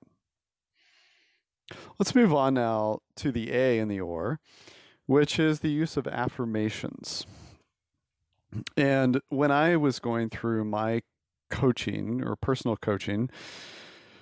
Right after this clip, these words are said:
for M I, um, and we were starting t-, to code my sessions and to look at my use of or lack of use of the different components of the ors,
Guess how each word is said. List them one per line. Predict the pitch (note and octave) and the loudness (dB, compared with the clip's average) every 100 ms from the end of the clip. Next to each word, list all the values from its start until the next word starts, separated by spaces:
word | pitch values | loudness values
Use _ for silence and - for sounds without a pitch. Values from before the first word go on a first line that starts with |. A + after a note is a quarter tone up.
| _ _ | _ _
for | - D3+ C3+ B2+ A#2+ A#2+ A#2+ A#2 C3 | 2 4 6 6 6 4 6 4 2
M | C#3+ B2+ | -2 -4
I, | G#2+ F#2+ G2 B2+ B2+ _ _ _ _ - | -4 -4 -6 -10 -14 _ _ _ _ -8
um, | A#2+ A2 A2 - _ | -4 -4 -6 -10 _
and | B2 B2 | 2 4
we | A#2+ | 4
were | A#2 | 2
starting | - C#3 C3 B2 | 2 4 4 2
t-, | G#2+ - | -2 -8
to | - | -8
code | - D3+ C#3 B2+ | 0 2 2 2
my | A2+ | -2
sessions | A2 - G2 - G#2 G2+ G2+ A2+ | -6 -6 -10 -8 -10 -10 -12 -12
and | G#2 | -8
to | A2+ | -6
look | G#2+ A#2 A#2 | 2 2 4
at | A#2 G#2 - - - - - _ - | 2 2 -2 -20 -20 -20 -20 _ -2
my | A2+ G#2 G#2+ G#2 G#2 _ _ | 2 2 2 -2 -6 _ _
use | A#2 C#3 E3+ E3+ - | -2 2 4 2 2
of | G#2+ G2 A2+ A#2+ | 2 4 2 2
or | G#2+ G#2 | 0 2
lack | G#2 B2 C#3+ C3+ | 2 2 0 -2
of | G#2 | -4
use | G2+ G2+ A2 | -10 -8 -10
of | F#2+ | -10
the | G2+ | -10
different | G#2+ - A2+ G#2 _ _ _ | -10 -6 -8 -8 _ _ _
components | - A#2+ - A2 G2+ A#2 | -4 0 2 2 2 -2
of | F#2+ | -4
the | - | -4
ors, | G2+ G2 G#2+ - | -2 0 0 -4